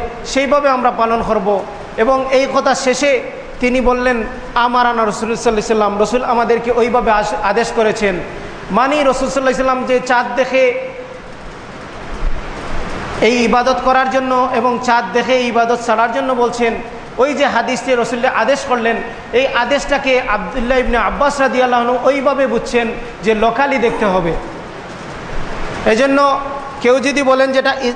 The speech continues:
এটা ইজতিহাদি মাসলা, তাহলে আমরা মনে করি যে সাহাবায়ে কেরামের ইজতিহাদ যে কোনো মুজতাহিদের ইজতিহাদ থেকে উত্তম, কারণ তারা খায়রুল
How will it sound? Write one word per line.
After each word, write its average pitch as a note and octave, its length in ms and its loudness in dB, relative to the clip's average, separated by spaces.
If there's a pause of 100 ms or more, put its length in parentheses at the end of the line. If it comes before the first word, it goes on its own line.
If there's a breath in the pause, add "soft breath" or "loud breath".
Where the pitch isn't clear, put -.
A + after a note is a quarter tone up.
এটা C4 220 2
ইজতিহাদি B3+ 580 0
মাসলা, A#3+ 500 0 (320)
তাহলে A#3+ 240 2
আমরা B3 380 0
মনে B3+ 220 2
করি A#3+ 340 2 (300)
যে - 100 0
সাহাবায়ে A3+ 580 2
কেরামের B3+ 420 2
ইজতিহাদ B3 560 2 (400)
যে C#4+ 180 2
কোনো D4+ 260 2
মুজতাহিদের B3 720 0
ইজতিহাদ A#3+ 480 2
থেকে C#4 440 0 (520)
উত্তম, B3+ 420 2 (540)
কারণ C#4 320 2
তারা C4 260 4
খায়রুল C4 300 2